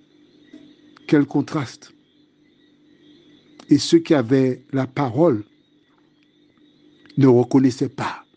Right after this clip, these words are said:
que Jésus était le Fils de Dieu. Quelle leçon pouvons-nous tirer en ce matin ? Les différents événements qui prennent place dans notre monde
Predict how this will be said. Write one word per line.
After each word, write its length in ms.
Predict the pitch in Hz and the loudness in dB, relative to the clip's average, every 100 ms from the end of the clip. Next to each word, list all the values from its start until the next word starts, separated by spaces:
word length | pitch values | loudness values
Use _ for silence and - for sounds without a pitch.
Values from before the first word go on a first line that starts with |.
| _ _ _ _ _ _ _ | _ _ _ _ _ _ _
que 120 | - | -2
Jésus 680 | 107 - - 117 - 98 104 | -2 0 -2 -2 -4 -12 -14
était 220 | - 113 104 | -14 -12 -12
le 100 | 98 | -12
Fils 340 | - 95 - | -14 -14 -14
de 120 | - | -16
Dieu. 500 | - - - - - - _ _ _ _ _ _ _ _ - - _ | -16 -14 -8 -8 -8 -14 _ _ _ _ _ _ _ _ -20 -20 _
Quelle 220 | - 233 233 | 0 2 4
leçon 400 | 180 - 240 220 | 2 0 -6 -6
pouvons-nous 380 | - 135 131 | -4 -4 -2
tirer 520 | 127 - 160 120 90 - _ - | -4 -4 -4 -4 -6 -12 _ -16
en 160 | 92 | -14
ce 180 | - - | -12 -14
matin ? 320 | 90 - - - - _ _ _ _ _ _ _ _ _ _ _ _ _ - - - | -14 -16 -16 -16 -20 _ _ _ _ _ _ _ _ _ _ _ _ _ -20 -8 0
Les 100 | 131 | 2
différents 520 | 117 180 - 214 240 | 2 0 2 2 2
événements 540 | 208 175 160 120 120 | 0 2 2 2 0
qui 140 | 113 131 | -2 -6
prennent 260 | 131 123 | -4 -4
place 280 | 113 135 131 | -2 -4 -4
dans 120 | - | -2
notre 280 | 123 123 127 | -2 -2 -2
monde 380 | 117 151 185 113 | 2 2 0 -6